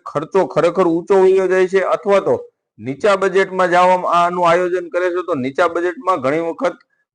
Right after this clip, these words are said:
પૂરતો, અ, ડોઝ પ્રમાણે પટ મારે તો વત્તા ઓછી નબળા પાતળા ભેજમાં, અ, વાવેતર થયું હોય, નબળા પાતળા વરસાદમાં વાવણીમાં વાવેતર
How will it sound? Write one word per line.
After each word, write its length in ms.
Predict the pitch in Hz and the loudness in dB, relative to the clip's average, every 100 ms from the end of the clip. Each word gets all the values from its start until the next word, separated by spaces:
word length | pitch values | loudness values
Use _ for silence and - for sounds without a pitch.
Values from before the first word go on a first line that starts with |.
| _ | _
પૂરતો, 500 | 147 165 165 202 202 | -14 -14 -4 0 0
અ, 560 | 180 - - 147 147 147 135 | -2 -8 -8 -2 2 0 0
ડોઝ 280 | 143 180 165 | 0 0 0
પ્રમાણે 460 | 147 170 175 175 | -4 0 2 2
પટ 300 | 135 - 165 | 0 0 -2
મારે 400 | 165 156 165 127 95 _ _ _ | 0 2 4 2 -2 _ _ _
તો 220 | 151 151 | -6 -6
વત્તા 360 | 113 113 - 185 | -4 -6 0 2
ઓછી 440 | 185 180 170 185 | 4 2 0 0
નબળા 400 | 160 135 147 175 | 0 -2 2 2
પાતળા 360 | 170 170 165 170 | 4 2 2 0
ભેજમાં, 580 | 131 139 151 160 165 160 | 0 -2 -2 -2 0 2
અ, 480 | 139 113 127 127 127 | 2 2 2 2 2
વાવેતર 520 | 120 131 156 156 160 | 2 2 0 -2 -6
થયું 240 | 143 160 | -6 -4
હોય, 100 | 160 | -2
નબળા 260 | 151 147 156 | -2 0 0
પાતળા 320 | 147 151 151 | 0 0 0
વરસાદમાં 640 | 127 113 - 156 156 156 147 | 0 -2 0 0 0 0 2
વાવણીમાં 460 | 143 151 156 151 | 2 0 -2 -2
વાવેતર 360 | 143 147 151 | 0 -2 -4